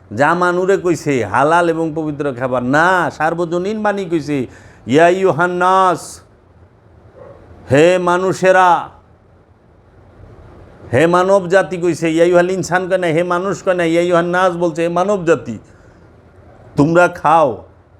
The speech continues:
হালাল এবং পবিত্র খাদ্য বস্তু, পবিত্র খাদ্য খাইতে কইছে। তারপরেই কইছে, ওয়ালা তাত্তাবিউ খুতিয়াতি শয়তান, তোমরা শয়তানের পায়ের চিহ্ন অনুসরণ করিও না।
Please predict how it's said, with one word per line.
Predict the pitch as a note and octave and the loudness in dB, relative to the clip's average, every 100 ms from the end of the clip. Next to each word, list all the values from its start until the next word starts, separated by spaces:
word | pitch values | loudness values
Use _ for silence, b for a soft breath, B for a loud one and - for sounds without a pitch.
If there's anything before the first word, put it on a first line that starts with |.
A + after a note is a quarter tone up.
| _ _ | _ _
হালাল | - C3 D3+ F#3+ G#3+ | -4 0 2 2 2
এবং | E3+ E3+ F3 | 0 -2 -4
পবিত্র | F#3+ F3+ F3+ D3+ E3+ G#3 E4 - - _ _ _ _ - | -6 -6 -8 -4 2 2 2 -8 -20 _ _ _ _ -4
খাদ্য | D#3+ C#3+ C3+ D3 B2+ | -4 -4 -2 0 0
বস্তু, | B2+ D#3+ - - C3 G2+ - _ _ _ - - - | -2 -4 -6 -12 -10 -10 -18 _ _ _ -20 -20 -4
পবিত্র | F#3+ G3 F3+ G#3 | -2 -2 -2 -4
খাদ্য | F3+ G3 F3+ F#3 | -2 -2 -2 -2
খাইতে | D3+ F3+ E3 | -2 -2 -2
কইছে। | D#3+ C#3+ - D3 A2+ B B B B - | -4 -4 -4 -4 -6 B B B B -4
তারপরেই | E3+ F#3+ F3+ F#3+ F#3+ | 0 0 0 0 0
কইছে, | F#3 E3 F3 D#3+ C#3 B - | -2 -4 -2 -4 -6 B -2
ওয়ালা | D#3 F#3 | 2 4
তাত্তাবিউ | F3+ F3+ F3+ - E3+ D#3+ E3+ C#3 G#3 A#3 A#3 - | 2 0 -2 0 0 2 0 2 2 2 -2 -6
খুতিয়াতি | - F3+ F3 E3+ E3 - G3 | -8 -6 2 2 2 0 -8
শয়তান, | A3 - C#3+ C3+ A2+ C#3 C3+ G#2+ F2+ - b _ _ _ _ _ _ | -8 -2 2 2 2 2 2 0 -6 -20 b _ _ _ _ _ _
তোমরা | E3 E3+ F3+ F#3+ F3+ | -6 -2 2 2 2
শয়তানের | - F3+ F3+ F3+ F3 E3+ | 0 0 0 0 0 0
পায়ের | D#3+ F3 E3+ E3+ E3+ D3+ | 0 0 2 2 0 -4
চিহ্ন | D#3+ D#3+ D3+ | -6 -4 -2
অনুসরণ | F3 F3 D#3 C#3+ - D3+ D#3 D3 | 0 0 -2 -4 -4 -4 -2 -4
করিও | C3 C#3 B2+ A#2+ | -4 -4 -2 -4
না। | G#2 F#2 | -6 -10